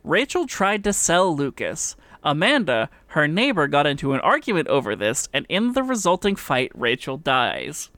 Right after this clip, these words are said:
Amanda then assumed Rachel's identity and raised Lucas as her own.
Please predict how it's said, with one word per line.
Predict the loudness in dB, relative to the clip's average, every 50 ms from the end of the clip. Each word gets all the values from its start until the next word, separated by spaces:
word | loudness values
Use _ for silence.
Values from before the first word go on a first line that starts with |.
| _ -20 _ _ _ -20 -20 -20 -20 -20 -10 -2
Amanda | 0 0 2 2 2 2 2 2 2 2 2
then | 2 2 2 2 2 -2 -4 _ _ -6
assumed | -6 -4 -4 -2 -2 0 0 0 2 2
Rachel's | 0 0 2 2 0 0 2
identity | 0 0 2 2 2 2 2 0 0 0 0
and | 0 -2 -2 -4 -6 -4 -2
raised | 0 4 4 4 2 2 0
Lucas | 0 2 2 2 2 -2 -2 -2 -2
as | -4 -4 -4 -4
her | -2 -2 -2 -2 0 -2
own. | -2 -2 -2 -4 -4 -6 -8